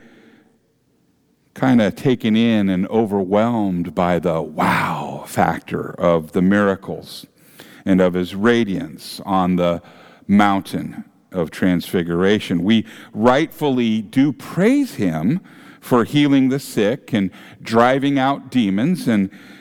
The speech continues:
raising from the dead and so forth. But as wonderfully mysterious as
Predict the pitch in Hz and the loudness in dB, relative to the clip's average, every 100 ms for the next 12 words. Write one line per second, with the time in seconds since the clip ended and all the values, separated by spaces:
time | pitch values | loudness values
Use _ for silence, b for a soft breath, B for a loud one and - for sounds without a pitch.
0 | B 107 120 139 143 135 131 120 117 - | B 0 4 4 2 0 2 2 0 0
1 | 127 110 98 117 131 131 120 107 - 185 | 2 2 0 0 2 2 0 -2 -2 0
2 | 202 180 104 90 101 - 123 - - - | 0 -2 -8 -8 -8 -2 0 -2 -8 -20
3 | _ _ _ _ _ _ _ _ _ _ | _ _ _ _ _ _ _ _ _ _
4 | _ _ - - 117 127 107 113 135 180 | _ _ -20 -2 2 2 2 -2 0 0
5 | 185 - 147 127 123 117 117 110 B B | 0 -2 -4 0 0 0 0 -4 B B
6 | B B B 247 - - - 165 185 139 | B B B -2 0 -6 0 2 2 0
7 | 98 - - 117 110 110 98 | -2 -6 -2 0 2 -2 -6